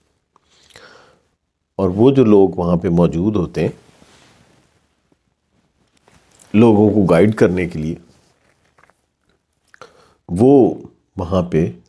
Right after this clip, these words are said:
लोगों को जमा नहीं होने देते। तो ये मिसाल मैंने दी है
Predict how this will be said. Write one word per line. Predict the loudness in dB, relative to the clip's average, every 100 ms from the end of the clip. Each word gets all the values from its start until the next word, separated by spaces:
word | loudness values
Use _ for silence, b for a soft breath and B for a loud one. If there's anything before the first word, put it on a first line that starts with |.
| -4
लोगों | -2 -2 -4
को | -4
जमा | -4 -4
नहीं | -6 -10
होने | -16 -18
देते। | -20 _ _ _ _ _ _ _ _ _ _ _ _ _ _ _ _ _ _ _ _ _ _
तो | -4
ये | 2 4
मिसाल | 2 2 2 2 2
मैंने | 0 -2
दी | -4 -4
है | -6